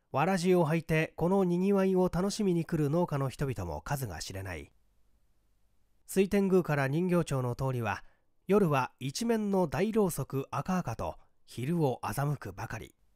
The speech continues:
見せ物、露店、植木屋、ずらりと並び詰めて客を引く。人形町の商店がこの日に限って夜中まで営業するのは当然のことである。しかしまた、このにぎわいを目の前にして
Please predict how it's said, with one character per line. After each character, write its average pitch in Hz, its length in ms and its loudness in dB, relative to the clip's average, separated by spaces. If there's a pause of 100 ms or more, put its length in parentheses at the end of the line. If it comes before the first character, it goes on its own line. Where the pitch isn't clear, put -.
(560)
見 127 120 -4
せ 147 140 0
物、 127 420 0
露 123 140 -4
店、 135 420 -2
植 139 240 0
木 143 160 -4
屋、 139 260 2
ず 135 160 -2
ら 190 80 2
り 185 140 2
と 131 160 -2
並 135 200 0
び 147 100 -2
詰 123 160 -6
め 104 40 -6
て 80 200 -10
客 117 300 -6
を 107 80 -8
引 - 120 -14
く。 90 200 -10 (1500)
人 240 180 2
形 254 160 2
町 180 200 2
の 160 100 2
商 175 180 0
店 120 200 -2
が 92 220 -2
こ - 120 -2
の 226 100 0
日 240 160 -4
に 196 100 0
限 160 240 -2
っ - 40 -6
て 104 240 -8
夜 104 160 -4
中 190 180 -2
ま 170 100 2
で 117 220 -2
営 127 60 -2
業 123 180 -4
す - 120 -6
る 120 80 -2
の 104 100 -6
は 69 180 -8
当 104 160 -8
然 143 220 -4
の 139 80 -4
こ 143 100 -8
と 139 100 -2
で 107 120 -4
あ 85 60 -6
る。 71 200 -12 (1400)
し - 120 -6
か 202 100 4
し 156 180 -2
ま 147 140 -2
た、 156 260 0 (340)
こ 185 160 0
の 233 140 6
に 208 160 0
ぎ 233 140 2
わ 226 120 4
い 220 100 0
を 208 140 4
目 190 100 4
の 214 120 2
前 208 200 2
に 151 120 -2
し - 100 -8
て 131 240 -2